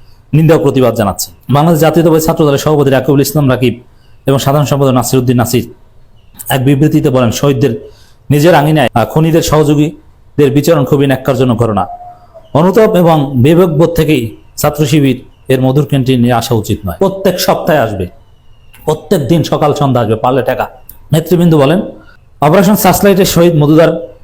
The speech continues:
এটা, এটা তো ইতিহাসই জানে না, এরা পড়াশোনা করছে নাকি? এটা তো মাথা ফুলা এক কথায়, অসংখ্য শুদ্ধ বাংলাই বলতে পারে না। অসংখ্য শহীদের প্রতি,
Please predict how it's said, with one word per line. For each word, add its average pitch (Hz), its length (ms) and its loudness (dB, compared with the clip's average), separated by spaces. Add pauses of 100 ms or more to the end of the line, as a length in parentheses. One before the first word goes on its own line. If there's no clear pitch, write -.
এটা, 233 140 2
এটা 226 100 2
তো 254 160 2
ইতিহাসই 180 420 2
জানে 117 200 -2
না, 98 60 -2
এরা 135 80 0
পড়াশোনা 165 340 -2
করছে 147 240 -2
নাকি? 180 240 -6
এটা 143 80 -8
তো 170 180 -2 (220)
মাথা 139 220 -4
ফুলা 101 220 -2
এক 82 140 -6
কথায়, 87 200 -10 (340)
অসংখ্য 208 680 0 (380)
শুদ্ধ 196 260 0
বাংলাই 202 420 4
বলতে 113 220 0
পারে 92 180 -4
না। 85 120 -10 (500)
অসংখ্য 170 220 0
শহীদের 180 280 2
প্রতি, 156 180 0